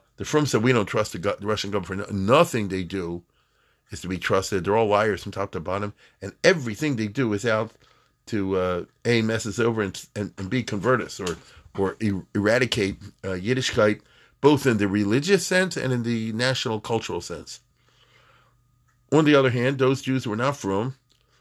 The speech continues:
said, "Man, you know," w-, went through different phases. <clears throat> And, uh, this is what you call Haskalah, among other things. That now you can have a, a broader Judaism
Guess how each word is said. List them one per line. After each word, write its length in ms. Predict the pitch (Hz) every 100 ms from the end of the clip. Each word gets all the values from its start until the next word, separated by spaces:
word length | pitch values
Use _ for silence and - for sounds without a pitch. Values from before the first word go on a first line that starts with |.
| _
said, 440 | - 147 143 160 _
"Man, 260 | 190 277 294
you 60 |
know," 140 | 240 -
w-, 440 | - - 127 135 143
went 180 | 170
through 140 | 160 135
different 300 | 143 127 113
phases. 500 | 139 127 98 90 - _
<clears throat> 60 | - - - _ _ _ _ _ _ _ _
And, 320 | 107 101 101 101
uh, 240 | 98 95 92 -
this 100 | 139
is 40 | 131
what 60 | 120
you 40 |
call 140 | 104
Haskalah, 640 | 87 110 - 104 113 95 - _ _ _ _ _ _ - _ -
among 220 | 98 92
other 160 | 87 85
things. 360 | 87 76 - _ _ _ _ _ -
That 240 | 92 90 _ _ _ -
now 280 | 175 233 247
you 100 | 208
can 140 | 165
have 220 | 151 139
a, 200 | 123 117 110
a 80 |
broader 400 | 90 107 117 123
Judaism 720 | 95 131 156 151 139 131 131